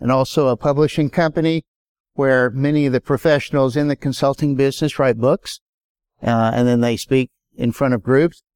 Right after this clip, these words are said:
That also leads to more coaching, and I would highly recommend it as a way to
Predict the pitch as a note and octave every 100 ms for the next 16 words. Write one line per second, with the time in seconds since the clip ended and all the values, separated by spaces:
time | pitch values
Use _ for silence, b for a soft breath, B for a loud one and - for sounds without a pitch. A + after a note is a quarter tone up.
0 | - C3+ B2 C3+ - B2+ A#2+ B2 C3 -
1 | B2+ C3 C3 C3+ A#2+ - D#3 - _ _
2 | _ - C#3 C3+ C3+ C3 B2 C3 D3+ D3
3 | D3 C#3+ D#3 A2+ F#2+ _ _ _ - B2
4 | C3 B2 B2 B2 - C3 A#2+